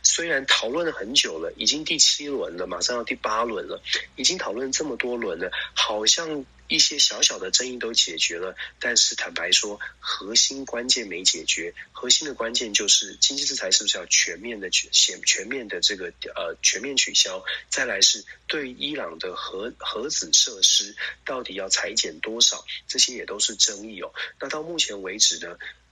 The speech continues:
美国不放手，伊朗温和派可能愿意妥协，但是新上任的莱西强调，新的政府他们要求的是绝对不能够退缩，这是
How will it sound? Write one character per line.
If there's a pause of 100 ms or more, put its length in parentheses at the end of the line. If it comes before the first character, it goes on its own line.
美
国
不
放
手， (240)
伊
朗 (400)
温
和
派
可
能
愿
意
妥
协， (120)
但
是
新
上
任
的
莱
西
强
调， (280)
新
的
政
府 (160)
他
们
要
求
的
是
绝
对
不
能
够
退
缩，
这
是